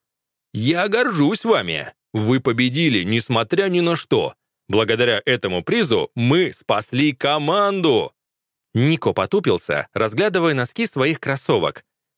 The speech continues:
Мы все переживали, что его папе придется закрыть магазин. Жалко, что призовых не хватит расплатиться с банками. «И зачем только папа вбухал столько денег в эти майки? У нас коробок с этими спиралями до потолка,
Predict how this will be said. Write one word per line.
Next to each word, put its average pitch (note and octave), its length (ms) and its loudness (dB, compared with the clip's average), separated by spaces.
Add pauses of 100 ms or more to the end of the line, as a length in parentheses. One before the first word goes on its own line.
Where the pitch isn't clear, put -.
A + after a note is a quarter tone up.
Мы A2 240 4
все C#3 280 0
переживали, A2+ 680 0
что - 180 -6
его G#2 200 2
папе D3 340 -2
придется C#3+ 480 0
закрыть D#3 540 0
магазин. E3 680 -2 (480)
Жалко, G3 380 0
что - 160 -2
призовых C3+ 460 0
не C3 120 -2
хватит C#3+ 420 -2
расплатиться A2 600 -4
с G#2+ 80 -6
банками. F2 560 -2 (480)
«И F3 120 2
зачем G3+ 380 0
только F3 300 -2
папа A3+ 320 0
вбухал C#3 460 0
столько A3 440 -2
денег F#3+ 300 0
в F#3+ 40 -2
эти F#3+ 180 0
майки? D3+ 520 0 (340)
У E3+ 80 0
нас F3+ 220 0
коробок G3 420 2
с - 60 -6
этими D#3+ 260 0
спиралями G3 500 0
до D#3+ 140 0
потолка, F3+ 640 0